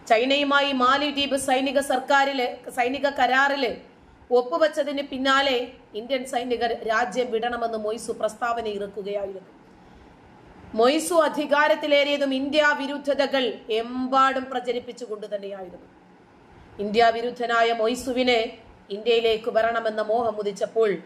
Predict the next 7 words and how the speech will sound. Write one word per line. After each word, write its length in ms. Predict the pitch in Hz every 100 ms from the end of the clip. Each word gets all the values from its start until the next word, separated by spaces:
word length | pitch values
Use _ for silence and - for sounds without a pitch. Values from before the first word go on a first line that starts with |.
| - - -
ഇന്ത്യ 240 | 202 208
കൃത്യമായി 580 | 208 202 - 220 202 196
നിലപാട് 480 | 202 208 185 196 196
പറഞ്ഞു, 280 | 196 190 196
"ഞങ്ങൾക്ക് 440 | 196 202 190 202
നിങ്ങളോട് 380 | 185 190 190 185
നീരസമുണ്ട്." 720 | 190 202 196 202 196 190 190